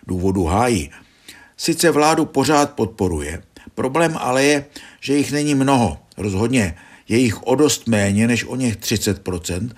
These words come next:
o kterých Petr Fiala sní. Pro řadu voličů z této skupiny je ale Fialova vláda naopak málo pravicová.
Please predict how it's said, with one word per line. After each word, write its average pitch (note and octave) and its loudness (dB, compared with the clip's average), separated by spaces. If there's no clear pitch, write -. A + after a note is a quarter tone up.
o F#2+ -6
kterých B2 -2
Petr A2+ -4
Fiala A2 0
sní. F#2 -4
Pro A2 2
řadu C#3 2
voličů G#2+ 0
z E2 -6
této G2+ -2
skupiny G2 -4
je G2+ -2
ale B2+ -2
Fialova C3+ -2
vláda B2+ 0
naopak B2+ -2
málo C3 2
pravicová. F2+ -2